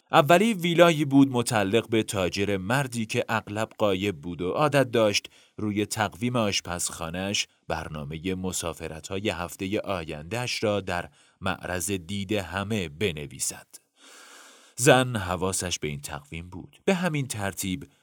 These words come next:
در منزل پیرزن نیمه کری هم لانه کرده بود. پیرزنی که از زمان بیوه شدنش تنها در طبقهٔ همکف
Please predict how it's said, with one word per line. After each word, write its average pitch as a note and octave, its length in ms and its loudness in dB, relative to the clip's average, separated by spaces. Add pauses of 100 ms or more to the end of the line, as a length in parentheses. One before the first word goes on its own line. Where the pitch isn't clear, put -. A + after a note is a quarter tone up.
(140)
در D#2+ 240 -2
منزل E2 600 -6
پیرزن E2 600 -6
نیمه F2+ 500 -6
کری C#3+ 360 -10
هم B2 300 -6
لانه A2 400 0
کرده D2+ 400 -16
بود. - 300 -20 (840)
پیرزنی C3 600 6
که A2 140 0
از G2+ 200 -2
زمان A2 360 0
بیوه F2+ 380 -4
شدنش B2+ 540 -4
تنها A#2+ 560 0
در E2 240 -4
طبقهٔ D#2+ 600 -6
همکف D2+ 580 -10